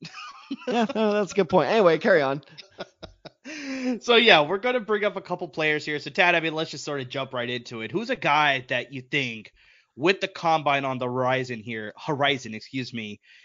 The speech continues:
Speaker 1: if he has an impressive showing, that could sort of, like I said, cement him as being one of the premier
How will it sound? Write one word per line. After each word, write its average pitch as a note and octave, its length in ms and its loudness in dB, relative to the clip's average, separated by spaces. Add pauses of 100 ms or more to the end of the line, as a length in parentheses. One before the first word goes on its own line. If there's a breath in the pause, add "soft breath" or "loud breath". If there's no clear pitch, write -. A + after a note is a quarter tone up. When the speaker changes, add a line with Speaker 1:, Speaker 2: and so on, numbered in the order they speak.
(140)
Speaker 1:
if D#3+ 140 -2
he G#3+ 120 0
has G3+ 160 4
an F#3+ 60 0
impressive D#3+ 400 -2
showing, C3 420 0
that C3 180 0
could B2+ 80 -16
sort C3 160 -4
of, A2+ 60 -8
like B2 140 -2
I A2+ 40 -12
said, A2 260 -10
cement D3 500 -2
him D3+ 240 -2
as B2 220 -6
being C#3 300 -4
one B2+ 160 -2
of A#2 80 -6
the B2 100 -10
premier C3+ 680 -6